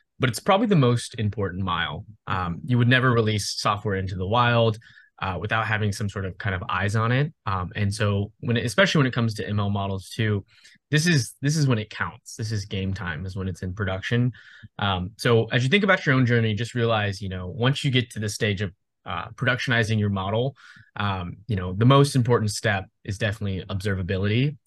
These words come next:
And to summarize, you know, Arise really strives to strike three main pillars, right? The first one is really, you know, let me know when something's gone wrong, right?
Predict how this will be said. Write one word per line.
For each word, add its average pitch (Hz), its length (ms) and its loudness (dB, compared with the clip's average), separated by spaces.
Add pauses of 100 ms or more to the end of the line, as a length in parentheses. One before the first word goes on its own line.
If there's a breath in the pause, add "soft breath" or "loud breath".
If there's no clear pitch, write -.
And 104 320 0
to 123 80 -2
summarize, 143 600 2 (760)
you 113 100 -2
know, 101 160 0
Arise 147 440 2
really 117 280 -2
strives 101 560 -4
to - 100 -12
strike - 480 -8 (440)
three 127 160 4
main 110 240 4
pillars, 85 520 -6
right? 117 260 2 (540 loud breath)
The - 60 -6
first 233 240 4
one 143 240 4
is 107 280 -2
really, 120 460 2 (680)
you 110 80 -4
know, 92 260 -4 (440)
let 180 120 0
me 311 100 -2
know 143 200 6
when 123 180 4
something's 107 340 0
gone 95 220 -6
wrong, 87 440 -6
right? 104 360 -2